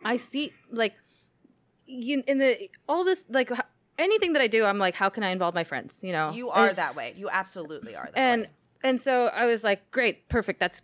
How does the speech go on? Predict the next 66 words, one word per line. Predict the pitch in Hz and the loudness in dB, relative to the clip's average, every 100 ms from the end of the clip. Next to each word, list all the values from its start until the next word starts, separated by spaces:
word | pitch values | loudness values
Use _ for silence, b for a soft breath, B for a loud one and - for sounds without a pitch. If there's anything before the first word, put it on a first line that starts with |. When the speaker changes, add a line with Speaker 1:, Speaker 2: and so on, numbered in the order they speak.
| 185 | -10
Speaker 1:
she's | - 196 | -8 -4
gonna | 202 185 | -2 -2
shine." | 196 139 117 - | -2 -4 -6 -6
And | 190 208 | -2 0
you | 262 | 2
did. | 359 | 0
Speaker 2:
Which | - | 2
is | 440 480 | 0 0
smart | - 330 349 233 | -2 0 0 0
business | 466 247 170 185 - | -2 -2 -6 -8 -8
too, | 403 330 254 269 | -4 0 0 0
'cause | 302 262 - - | -2 -2 -6 -8
the | 220 | -8
more | 277 311 311 | -6 -4 -4
you | 262 | -6
think | 480 285 | -8 -8
about | 233 208 | -4 -2
other | 196 | -2
people, | 202 226 254 247 | -4 -8 -8 -4
they're | 294 415 | -2 -2
gonna | 294 254 | -2 -6
consider | 254 254 285 262 | -8 -8 -6 -6
you | 240 370 294 277 | -6 -6 -6 -8
like, | 240 233 | -12 -8
"Oh | 269 | -6
Speaker 1:
Mm-hmm. | |
Speaker 2:
shit, | 233 240 202 | -4 -4 -6
you | 240 | -8
know | 254 | -6
what? | 262 | -6
I'm | 269 | -6
gonna | 277 | -8
put | 269 240 _ _ _ b _ | -10 -12 _ _ _ b _
y-, | 185 180 _ _ | -16 -16 _ _
your, | 208 320 349 - _ _ | -8 0 0 -2 _ _
you | 233 339 | -4 -2
and | 320 | 0
I | 277 | 0
were | 233 | 0
talking | 349 359 370 | 0 -2 -2
about | 349 | -4
the | 349 | -4
show | 302 | -4
last | 277 277 | -2 -2
night, | 285 | -4
and | 254 | -2
I'm | |
like, | 247 240 | -4 -2
'Oh, | 254 | -2
actually, | 247 247 247 | -2 -2 -8
can | 226 | -8
you | |
be | 220 | -6
on | 208 | -4
my | 185 | -4
show | 185 156 | -2 -4
today?'" | 147 - - - | -4 -10 -6 -2
That | 330 - | -2 0
does, | 330 349 | -2 -2
Speaker 1:
Yeah. | 427 | -4
Speaker 2:
that | 294 | -4
is | 339 349 | -4 -4
how | 339 | -4
the | 349 | -4
world | 277 294 311 226 | -6 -6 -8 -6
works | 320 349 | -6 -6